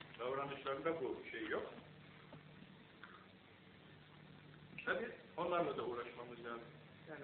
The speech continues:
bu nasıl bir uğraşma? İkaz etmemiz lazım, irşad etmemiz lazım, yanlış şeriatları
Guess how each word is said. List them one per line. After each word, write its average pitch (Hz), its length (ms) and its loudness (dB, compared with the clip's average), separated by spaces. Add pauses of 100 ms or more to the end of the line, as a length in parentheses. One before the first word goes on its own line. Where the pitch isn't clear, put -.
bu 165 80 0
nasıl 190 300 0
bir 135 140 -2
uğraşma? 135 400 0 (540)
İkaz 240 160 4 (100)
etmemiz 127 360 -4
lazım, 113 200 -4 (100)
irşad 156 320 0
etmemiz 117 400 -4
lazım, 107 300 -6
yanlış 156 260 -2
şeriatları 117 500 -4